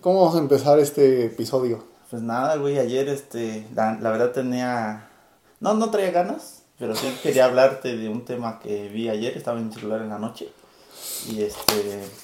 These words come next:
Speaker 2: y estaba en Twitter, de hecho, entonces, <laughs> ya sabes cómo más o menos a lo que voy, entonces, bueno, muchos
Speaker 1: Muchos ya
Speaker 2: saben
Speaker 1: deben
Speaker 2: que,
Speaker 1: saber.
Speaker 2: que Twitter ahí puedes expresarte de la forma que sea, y pues,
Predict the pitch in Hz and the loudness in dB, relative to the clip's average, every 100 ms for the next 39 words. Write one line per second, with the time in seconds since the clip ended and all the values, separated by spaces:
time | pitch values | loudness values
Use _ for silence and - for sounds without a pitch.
0 | - - - _ - - - - - 123 | -20 -20 -20 _ -20 -20 -20 -20 -12 -4
1 | 127 123 156 147 139 156 135 113 123 - | -2 2 2 0 -4 -2 0 0 -6 -6
2 | 123 - _ - 120 120 113 113 - 175 | -10 -12 _ -12 -10 -6 -4 -6 -2 -2
3 | 165 143 - - - 143 - 180 202 190 | -2 -6 -8 -20 -8 -4 -2 2 2 2
4 | - - - 165 160 143 147 143 147 147 | -8 -12 2 4 6 4 2 0 2 2
5 | 147 147 143 131 127 131 156 - - - | 2 0 0 0 0 0 0 -4 -10 -12
6 | - 254 - - 135 131 117 135 131 113 | -10 -10 -12 -4 -2 -2 0 2 2 -2
7 | 117 127 - 127 151 151 - 143 123 110 | -4 -4 2 4 6 6 4 2 2 2
8 | 117 - - - 123 123 143 143 131 123 | -2 -6 -18 -8 -6 -4 -4 2 2 2
9 | 123 131 127 113 117 110 113 117 120 120 | 0 -2 -2 -6 -8 -8 -6 -2 -2 -2
10 | 113 107 110 123 120 117 110 175 208 170 | -6 -6 -6 -6 -8 -10 -4 -2 -2 -4
11 | - 117 107 - | -6 -6 -8 -16